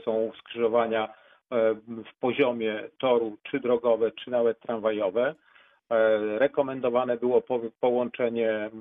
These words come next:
bezkolizyjne, skrzyżowanie bezkolizyjne. Początkowo, e, tutaj nasz partner, e, jakby optował jednak, żeby próbować te połączenie w poziomie.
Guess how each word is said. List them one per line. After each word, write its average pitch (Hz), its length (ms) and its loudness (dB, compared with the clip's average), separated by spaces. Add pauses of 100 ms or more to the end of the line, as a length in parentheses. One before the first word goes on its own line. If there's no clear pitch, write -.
(220)
bezkolizyjne, 120 800 -2
skrzyżowanie 117 520 0
bezkolizyjne. 127 760 -4 (400)
Początkowo, 143 800 2 (560)
e, 113 40 0
tutaj 117 580 0
nasz 117 260 -2
partner, 120 540 0
e, 113 220 2 (200)
jakby 117 360 2
optował 123 520 2
jednak, 120 580 0
żeby 117 260 -4
próbować 117 500 0
te 117 100 -4
połączenie 113 600 0
w - 60 -20
poziomie. 139 580 2